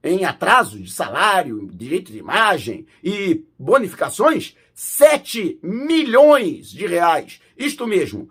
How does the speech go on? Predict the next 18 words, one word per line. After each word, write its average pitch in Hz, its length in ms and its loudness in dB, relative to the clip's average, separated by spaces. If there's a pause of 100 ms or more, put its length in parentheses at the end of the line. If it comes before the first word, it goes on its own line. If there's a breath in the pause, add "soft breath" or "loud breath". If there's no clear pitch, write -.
(140)
sete - 480 2
milhões 220 300 -2
de 214 60 -10
reais. 190 400 0 (180 soft breath)
O 339 160 4
que 349 160 2
seria 302 460 2
equivalente 277 1400 0 (360)
ao 294 260 6
valor 262 460 4
que 294 140 -8
ele 254 160 0
teria 240 300 2
que - 80 -18
pagar 233 260 2
ao 285 80 4
Grêmio. 214 400 0 (200 soft breath)
Então, 302 540 2